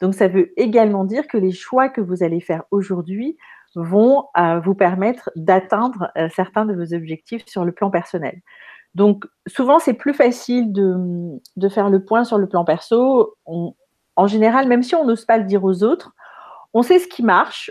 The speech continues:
on sait ce qui marche pas, on sait de quoi on est fier, de quoi on n'est pas fier. Et c'est super important de, faire un état des lieux, on va dire, euh, réaliste.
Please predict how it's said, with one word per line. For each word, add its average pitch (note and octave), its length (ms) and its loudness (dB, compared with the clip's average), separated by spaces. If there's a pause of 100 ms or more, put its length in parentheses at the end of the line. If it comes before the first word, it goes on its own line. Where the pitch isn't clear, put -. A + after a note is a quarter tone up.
on G#3 100 -4
sait D4+ 180 -2
ce - 100 -10
qui C#4 100 -6
marche A3 320 -4
pas, G#3 460 2
on G#3+ 100 -4
sait C#4+ 480 -6 (460)
de F#3 100 -2
quoi A#3+ 220 -2
on A3 120 0
est G#3 100 0
fier, G#3 500 2 (480)
de G3+ 100 -2
quoi C#4 220 0
on B3+ 40 -2
n'est G#3+ 120 0
pas F3+ 160 2
fier. A#3+ 400 -2
Et G3 60 0
c'est A#3+ 160 -8
super C#4+ 380 -4
important B3+ 580 -2
de, G3+ 520 -2 (420)
faire C#4+ 180 2
un B3 100 0
état A3 260 2
des G3 180 -2
lieux, A#3 480 -4 (120)
on F3 120 -10
va E3+ 160 -4
dire, G3+ 360 -8
euh, E3 280 -2
réaliste. G3 800 0